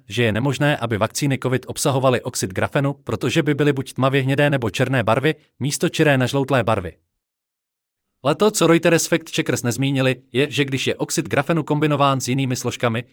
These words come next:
jako je sacharóza, uvedená složka vakcíny Pfizer covid devatenáct je dokonale možné vytvořit čirou nebo nažloutlou tekutinu.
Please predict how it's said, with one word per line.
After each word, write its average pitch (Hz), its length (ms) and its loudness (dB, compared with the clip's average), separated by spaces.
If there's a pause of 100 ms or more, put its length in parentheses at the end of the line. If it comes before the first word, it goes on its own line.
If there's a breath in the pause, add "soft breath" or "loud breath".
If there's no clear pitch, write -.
(140 soft breath)
jako 117 220 -2
je 104 100 2
sacharóza, 107 560 -2 (180)
uvedená 156 460 2
složka 123 340 -2
vakcíny 113 400 -2
Pfizer 120 360 0
covid 117 240 -2
devatenáct 143 760 0
je 95 120 0
dokonale 156 440 2
možné 131 320 0
vytvořit 135 420 -2
čirou 147 280 2
nebo 131 220 0
nažloutlou 131 440 0
tekutinu. 98 480 -6